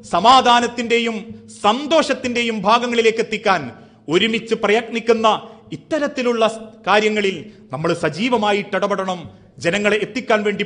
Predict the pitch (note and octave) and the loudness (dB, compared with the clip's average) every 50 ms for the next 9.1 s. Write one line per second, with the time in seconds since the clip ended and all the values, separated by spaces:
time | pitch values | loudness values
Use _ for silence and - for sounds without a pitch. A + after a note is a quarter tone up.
0 | G3 - G3 G#3+ G3+ - G#3 G3+ G3 G3 G#3 G3+ F#3+ F#3 E3+ C3 - - - _ | -2 -2 -2 -2 -2 -4 -4 -4 -4 -2 -2 -2 -2 -2 -6 -10 -16 -20 -20 _
1 | _ - - C3+ C#3+ F3 F#3+ G3 F#3+ F#3+ G3+ F#3+ G3 G3 F#3+ G3 F#3+ F#3+ F#3+ G3 | _ -12 -10 -4 0 2 2 2 2 0 -2 -2 -2 -2 -2 -2 -2 -4 -4 -4
2 | - F#3 G3 - - G#3+ G#3+ A3 A3+ A3 A3 A3+ A3 A#3 A#3+ A#3+ A#3 - - - | -2 -2 -2 -2 -2 -2 -2 -2 0 2 0 0 0 -2 -6 -6 -8 -12 -18 -20
3 | - - - - C#3 D#3+ G#3+ A#3+ C4 B3+ G3+ F3 - - - D#3+ E3+ F#3+ G3+ G3+ | -20 -20 -12 -8 -6 -4 -2 -2 -2 -2 -4 -8 -14 -14 -10 -8 -4 -2 -2 -2
4 | G3 G3 F#3 G3 - - - - - - G3 G#3+ A#3+ A#3 A3 A3 G#3+ A3 G#3+ G#3 | -2 -4 -4 -10 -16 -20 -20 -8 0 2 4 4 4 4 0 0 0 -2 -2 -2
5 | G3 F3+ D3+ C3 - - - - - - - - D#3+ F3+ G3 G#3 F#3+ G3+ G3+ G#3+ | -2 -2 -4 -6 -8 -16 -20 -20 -20 -14 -6 -2 0 2 2 2 2 0 -2 -2
6 | G#3+ F#3 - - A3 - - G3+ G3 G3 F#3+ F#3 F#3 - F#3 G3 G#3+ - - A3+ | -4 -6 -8 -8 -8 -4 0 0 0 0 -4 -8 -6 -6 -4 -4 -4 -4 -6 -8
7 | - - G#3 - G#3 G3 G3 F#3+ F3 D#3 C3 - _ _ _ - D3 D3 F#3 F#3 | -8 -8 -6 -2 -2 -2 -2 -2 -6 -12 -14 -20 _ _ _ -14 -8 -8 -4 -4
8 | F#3+ E3+ E3 F3 F#3+ F#3+ G#3 G3 F#3+ F3+ F#3+ F#3+ F#3 F3+ F#3 F3+ F3+ F3+ F3+ E3 | -2 0 2 2 2 2 0 -2 -2 -4 -2 -2 -4 -4 -4 -6 -8 -8 -8 -6
9 | F3 | -8